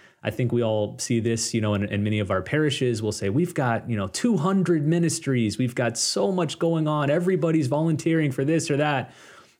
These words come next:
It's not bad in itself, but what Dom Chatard says is, i-, if you don't also have the interior life, and if that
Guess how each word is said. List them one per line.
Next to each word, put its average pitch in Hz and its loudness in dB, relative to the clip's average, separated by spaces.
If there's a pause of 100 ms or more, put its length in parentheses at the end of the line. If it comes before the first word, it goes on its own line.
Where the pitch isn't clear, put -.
(140)
It's 156 -2
not 190 0
bad 113 2
in 123 0
itself, 107 0
but 113 -2 (400)
what 127 0
Dom 143 2
Chatard 139 0
says 113 0
is, 113 -2
i-, 95 -18 (180)
if 135 -2
you 143 2
don't 143 0 (100)
also 143 0
have 101 -2
the 113 0
interior 131 0
life, 92 -2
and 110 -2
if 117 -2
that 135 -2